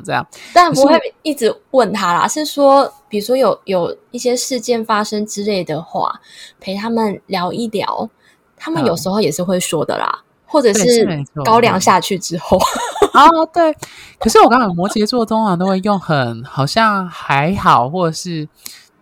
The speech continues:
Speaker 1: 就是还可以撑得下的方式来讲。我通常，
Speaker 2: 对。
Speaker 1: 我可以给个小撇步啦，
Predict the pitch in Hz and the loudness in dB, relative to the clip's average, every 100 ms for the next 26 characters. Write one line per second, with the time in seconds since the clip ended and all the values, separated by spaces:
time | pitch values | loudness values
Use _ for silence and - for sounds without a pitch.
0 | _ _ _ - 214 - 214 185 - 156 | _ _ _ -12 -10 -8 -8 -8 -4 -4
1 | - 208 160 - 185 185 147 175 139 - | -2 -2 -2 -2 -2 -2 -2 0 0 -2
2 | 135 143 135 117 117 110 - - - 165 | -6 -6 -8 -8 -10 -14 -16 -20 -10 -8
3 | - 294 214 226 185 190 - _ _ 185 | -2 0 0 0 -2 -6 -14 _ _ -2
4 | 262 349 180 156 156 143 175 165 117 165 | 0 2 2 0 2 4 4 2 0 -2
5 | 135 120 | -4 -6